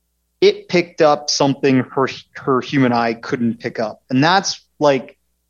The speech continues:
pretty much what we hear often about with these craft, these black triangles that are flying silently, that are able to,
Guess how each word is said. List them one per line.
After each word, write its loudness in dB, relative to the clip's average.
pretty 2
much 2
what -2
we -2
hear 0
often 0
about -2
with -4
these -4
craft, -4
these -6
black -2
triangles -2
that 2
are 2
flying 2
silently, 0
that -2
are 2
able -2
to, -2